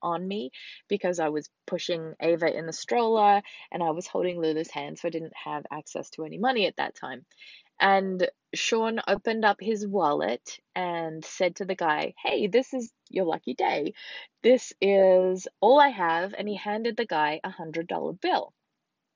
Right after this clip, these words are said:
And by this point, I wrote down in the book, "Sarah Prout, Las Vegas. My intention was to manifest love, <laughs> like, more love in every area of my life."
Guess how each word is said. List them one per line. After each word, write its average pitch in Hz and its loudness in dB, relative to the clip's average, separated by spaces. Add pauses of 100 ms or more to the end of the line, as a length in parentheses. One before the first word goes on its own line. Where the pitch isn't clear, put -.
(520)
And 220 0
by 226 4
this 269 6
point, 190 -2 (460)
I 196 6
wrote 196 2
down 175 2
in 214 -2
the 208 0
book, 160 2 (600)
"Sarah 143 -4
Prout, 156 0 (160)
Las 165 -2
Vegas. 165 0
My 165 -6
intention 160 -6
was 170 -6
to 214 -8
manifest 196 -6
love, 214 6 (200)
<laughs> 330 -6
like, - -8
more 202 2
love 185 0
in 185 -4
every 170 0
area 175 2
of 190 -6
my 196 -6
life." 170 -4